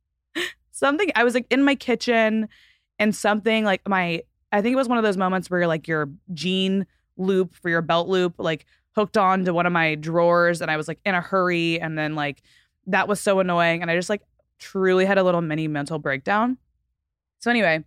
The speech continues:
I went into the office and I was like, "I'm gonna be honest with you guys. I just violently sobbed <laughs> last night because of my period. Nothing serious, don't worry." So I don't think today's the, the right day to do a filler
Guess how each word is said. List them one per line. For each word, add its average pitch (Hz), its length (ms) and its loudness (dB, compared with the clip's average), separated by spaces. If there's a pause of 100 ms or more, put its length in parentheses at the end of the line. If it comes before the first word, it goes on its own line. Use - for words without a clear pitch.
(300)
I 196 100 2
went 208 120 2
into 175 80 -6
the 196 120 4
office 180 280 0
and 180 60 -4
I 170 60 0
was 170 80 -2
like, 170 140 -4
"I'm 170 80 -4
gonna 160 100 -4
be 160 100 -4
honest 165 200 -4
with 156 100 -12
you 165 60 -10
guys. 156 400 -2 (440)
I 185 160 2
just 226 380 -2 (480)
violently 165 680 0
sobbed 175 360 0
<laughs> - 0 -
last 226 240 0
night - 540 -2 (440)
because 180 280 -2
of 226 80 0
my 277 140 2
period. 202 520 2
Nothing 180 280 -2
serious, 156 340 -2
don't - 160 -6
worry." 147 300 -4 (480)
So 202 200 2
I 190 60 4
don't 214 140 0
think 247 160 -6
today's 190 260 -2
the, 170 240 -4
the 175 120 -6
right 160 200 -2
day 160 160 -2
to 151 120 -14
do 170 120 -6
a 175 60 -8
filler 160 560 -6